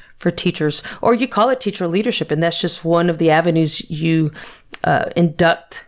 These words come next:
them into so that they have an idea of what that looks like. I mean, I'd be curious to, to see what that could look like and, and think about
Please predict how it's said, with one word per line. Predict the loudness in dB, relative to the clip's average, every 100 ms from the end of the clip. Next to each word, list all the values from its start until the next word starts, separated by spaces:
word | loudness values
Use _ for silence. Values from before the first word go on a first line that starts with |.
| -6
them | -2 0
into | 0 0 2 2 2 0 -10 -20 -6
so | -2
that | 0 0 0
they | -2
have | -2 0 2
an | 2
idea | 0 2 2
of | 2
what | 0
that | 0 -2
looks | -2 -4
like. | -8 -8 -10 -18 -4
I | 0
mean, | 2 2
I'd | 0 -2
be | -6
curious | -4 -2 -2 -4
to, | -10 -14 _ -14
to | -8 -4
see | -2 0
what | 0 2
that | 0 0 _ _ _ _
could | -8 -6
look | -2 0 0
like | -2 -2
and, | -6 -4
and | -2
think | -2 0
about | 0 0